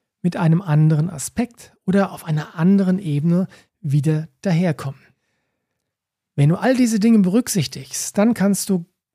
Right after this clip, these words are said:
super effektiv mit Essenzen arbeiten und dann kannst du tatsächlich auch deine körperlichen Themen, Symptome, Herausforderungen mit Essenzen auf wunderbare Art und Weise unterstützen.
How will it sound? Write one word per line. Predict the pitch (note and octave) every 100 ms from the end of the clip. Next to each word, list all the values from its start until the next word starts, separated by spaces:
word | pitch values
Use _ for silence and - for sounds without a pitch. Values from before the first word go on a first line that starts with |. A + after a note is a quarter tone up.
| _
super | - A#3 G#3 F#3+
effektiv | E3 E3 - E3+ F3
mit | E3+ E3+
Essenzen | D#3 D3 D3 - F3+
arbeiten | D#3 F3+ F3+ D3+ D#3+ - F#3+
und | - A#3
dann | B3 A3
kannst | F#3+ -
du | F#3
tatsächlich | E3 - E3 D#3 F3 G#3+
auch | D3+ -
deine | E3+ D3
körperlichen | - - A3 A3+ D#3 C#3+ - C3+ C3 _ _ _
Themen, | - F#3+ G3 F#3+ F#3 F#3 _ _ _ _ _ _ _
Symptome, | - C#3+ - E3+ E3+ E3+ E3 E3 - _ _ _ _
Herausforderungen | - C3+ C#3 D3 - D#3 D3+ D3+ D3 D3 D3+ - - _ -
mit | E3
Essenzen | D#3+ D3+ E3 - F#3+
auf | C3+
wunderbare | D3 C#3+ F#3+ G3 D#3 C#3+ D3+ E3 - -
Art | D3+ D#3
und | D3+ C#3
Weise | C3 C#3+ D#3 D#3 - _ _
unterstützen. | D#3+ E3 - D3+ - D3+